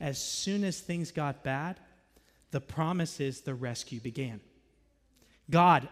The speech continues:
immediately entered the situation and immediately began to try to remedy it. As soon as things went bad, God entered in and found Adam and Eve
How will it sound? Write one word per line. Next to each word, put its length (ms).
immediately 920
entered 400
the 80
situation 760
and 160
immediately 720
began 600
to 100
try 280
to 80
remedy 340
it. 100
As 160
soon 720
as 260
things 440
went 280
bad, 640
God 320
entered 480
in 340
and 260
found 420
Adam 320
and 100
Eve 420